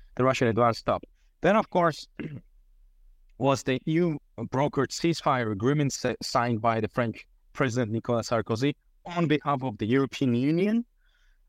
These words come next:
uh, uh, which, of course, still remains unfulfilled because it envisaged, uh, the withdrawal of Russian forces from the Georgian territory. Uh, but, uh, but, uh,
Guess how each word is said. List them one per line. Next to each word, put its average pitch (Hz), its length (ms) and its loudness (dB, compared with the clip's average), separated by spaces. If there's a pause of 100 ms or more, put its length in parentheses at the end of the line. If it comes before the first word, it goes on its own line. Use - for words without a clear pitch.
(100)
uh, 131 280 2 (680)
uh, 139 240 -6
which, 127 480 -4
of 127 100 0
course, 139 240 0
still 160 260 4
remains 135 380 2
unfulfilled 156 840 0
because 117 300 0
it 117 180 -2
envisaged, 117 680 -2
uh, 117 180 -2
the 110 120 -2
withdrawal 123 500 0
of - 120 -6
Russian 117 280 0
forces 123 460 -2
from 113 280 -2
the 110 80 0
Georgian 110 360 0
territory. 175 680 0 (720)
Uh, 170 140 0
but, 160 200 2 (120)
uh, 151 380 0
but, 151 220 2 (100)
uh, - 80 2